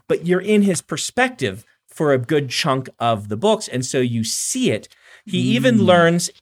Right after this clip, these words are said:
Speaker 1: I won't say what they're gonna do with this in the show, but he gets the power to smell people's emotions
Speaker 2: Ooh.
Speaker 1: in the books.
Speaker 2: Cool.
Speaker 1: Which is all internal. And so he can read people's emotions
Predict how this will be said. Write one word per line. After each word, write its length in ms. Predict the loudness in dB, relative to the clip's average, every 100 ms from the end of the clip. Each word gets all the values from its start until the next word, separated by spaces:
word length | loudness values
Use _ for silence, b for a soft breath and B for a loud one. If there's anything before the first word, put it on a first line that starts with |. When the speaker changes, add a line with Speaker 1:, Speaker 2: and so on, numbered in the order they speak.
| _
Speaker 1:
I 100 | 2
won't 200 | 6 4
say 180 | 4 4
what 180 | 4 4
they're 100 | 2
gonna 220 | 2 2
do 360 | 0 0 2 4
with 180 | 2 2
this 240 | 0 2
in 60 | 0
the 60 |
show, 180 | 4 4
but 120 | 2
he 100 | 2
gets 200 | 2 2
the 80 | -2
power 440 | -4 0 2 2
to 140 | 0 -4
smell 400 | -4 0 2 2
people's 340 | 0 -6 -2 0
emotions 600 | 2 0 -2 -10 -12 -14 _ _ _ _ _ -4
Speaker 2:
Ooh. 300 | 0 2 2
Speaker 1:
in 160 | 0 0
the 80 | 0
books. 440 | -2 -4 -12 -14 b b _
Speaker 2:
Cool. 400 | -4 -4 -6 -4
Speaker 1:
Which 260 | 4 4 6
is 120 | 0
all 320 | 2 4 4
internal. 500 | 4 0 4 6 6 2
And 160 | 0
so 120 | 2
he 80 | 2
can 200 | 2 -2
read 220 | 2 0
people's 340 | 2 -2 0 0
emotions 560 | 4 4 4 0 -4